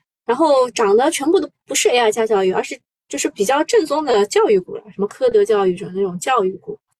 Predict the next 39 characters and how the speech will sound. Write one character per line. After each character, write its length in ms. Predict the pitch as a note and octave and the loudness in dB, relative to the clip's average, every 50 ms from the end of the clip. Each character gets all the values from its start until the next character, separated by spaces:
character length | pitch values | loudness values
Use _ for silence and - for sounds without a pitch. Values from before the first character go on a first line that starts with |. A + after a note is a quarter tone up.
| _ _ _ _ | _ _ _ _
啊。 260 | - F3 F3 E3+ E3 D#3+ D#3+ - - _ _ _ _ _ _ _ _ _ | -12 -8 -8 -8 -8 -10 -14 -18 -20 _ _ _ _ _ _ _ _ _
就 60 | - G3 | -4 -2
怎 100 | F#3 F#3+ | 0 2
么 60 | G#3+ | 0
样 80 | A#3 | 2
高 140 | A#3 C#4+ D4+ | 0 0 -2
质 80 | D4 C#4+ | 0 -2
量 100 | C4+ B3 | -2 -2
发 100 | C4+ C4 | 0 -2
展？ 80 | A3+ F#3+ | 0 0
第 80 | - B3+ | -2 -2
一 20 | |
个 80 | C4 - | -4 -4
是 100 | - A3+ | -4 -4
教 160 | G#3+ C4 B3 | 0 0 0
育 60 | A#3 | 0
强 220 | - - A3+ B3 B3 | 0 -2 -4 0 2
国， 260 | A#3 G3+ G#3 G3+ F#3 | 2 2 2 0 0
第 100 | - B3+ | 0 0
二 160 | B3+ B3 A#3+ G#3+ | 2 2 4 2
个 100 | G#3 G#3 | 2 0
是 260 | - - - A3 G#3 G#3+ | 0 0 2 2 2 2
生 180 | - B3+ C4 | 0 -6 -10
育 100 | C4 B3+ B3 | -12 -12 -6
率 140 | B3 A#3+ A3 | -6 -6 -6
提 240 | - - - G3+ | -6 -4 -2 -2
升 400 | G#3 - - A#3+ A#3+ B3 B3 A#3 - | 0 0 0 -2 -2 -2 -4 -8 -6
啊， 180 | - F#3 E3+ F3+ - | -4 -4 -4 -4 -8
托 400 | - _ _ - D4 D4+ D4+ D4 | -12 _ _ -6 -4 -4 -4 -4
育 300 | D4 D4 D4+ C#4 A#3 F3+ D4+ | -4 -6 -2 0 0 0 0
和 240 | - - G3+ G#3 G3 | 0 0 0 2 2
老 140 | F#3 F3 | 0 0
龄 120 | F3+ F#3+ G#3+ | -2 -2 -2
化 160 | A3+ D4 C4 A#3 | 0 0 0 0
的 100 | A3+ - | -2 -2
服 180 | - - - | -4 -2 -2
务 240 | G3 B3 D#4+ E4 B3+ | 0 2 2 2 2
等 240 | G#3+ G4 E3+ E3+ F#3 | 2 0 -2 -2 -2
等。 240 | F#3+ - - - | -2 -4 -4 -4